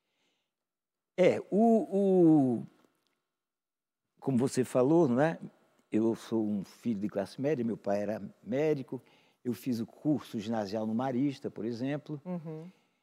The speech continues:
Speaker 1: Eu, quando eu entrei no mo-, no Quinteto Armorial,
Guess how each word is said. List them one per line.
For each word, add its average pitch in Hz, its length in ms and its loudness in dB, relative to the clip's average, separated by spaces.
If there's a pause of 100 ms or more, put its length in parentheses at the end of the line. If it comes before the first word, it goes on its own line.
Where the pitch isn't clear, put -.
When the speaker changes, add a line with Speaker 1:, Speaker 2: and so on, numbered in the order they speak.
(340)
Speaker 1:
Eu, 143 840 4
quando 175 180 2
eu 190 160 8
entrei 165 460 4
no 147 120 0
mo-, 135 300 0
no 117 460 0
Quinteto 123 500 -4
Armorial, 104 720 0